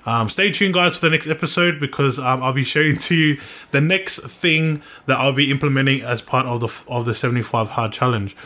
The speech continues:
Um, but that's, that's pretty much in a nutshell, um, you know, based on the, the basic side of things. And I also have to be doing two forty-five minute workouts. And one of the forty-five minute workouts has to be outside.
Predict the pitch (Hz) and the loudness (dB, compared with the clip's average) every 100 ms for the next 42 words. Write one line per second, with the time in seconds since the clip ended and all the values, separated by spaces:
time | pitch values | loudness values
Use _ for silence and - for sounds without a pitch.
0 | - - - 117 117 113 139 131 208 214 | -20 -18 -8 -4 -2 0 -2 0 -2 0
1 | - 208 208 - - 196 190 180 180 170 | 0 0 0 -6 -4 -2 0 -2 -2 -2
2 | 175 170 - 170 170 165 - - - 135 | -2 -2 0 2 0 -4 -18 -14 -4 0
3 | 135 131 143 147 135 147 151 - 147 139 | 0 0 2 2 2 2 0 2 0 2
4 | 131 123 127 139 147 143 - 151 151 165 | 0 0 -2 0 0 -2 0 2 2 0
5 | 165 156 139 127 - - - 139 180 175 | 0 2 2 0 -4 -12 -2 2 2 2
6 | 202 165 170 165 156 160 147 151 143 - | 2 2 0 0 2 2 4 2 2 -2
7 | - 185 190 185 - 170 165 - 151 147 | -2 2 2 2 0 0 0 0 2 2
8 | 143 139 135 120 127 123 113 101 - - | 2 0 -2 -2 -2 0 -2 -4 -10 -16
9 | - - - - 135 139 170 170 170 147 | -18 -20 -12 0 2 4 4 2 2 0
10 | - 160 147 151 147 147 123 147 147 135 | 0 0 2 0 0 0 2 0 2 -2
11 | - - 143 - 135 135 131 117 - 117 | -2 -4 -2 -2 -2 2 2 0 -4 -4
12 | 110 98 | -4 -6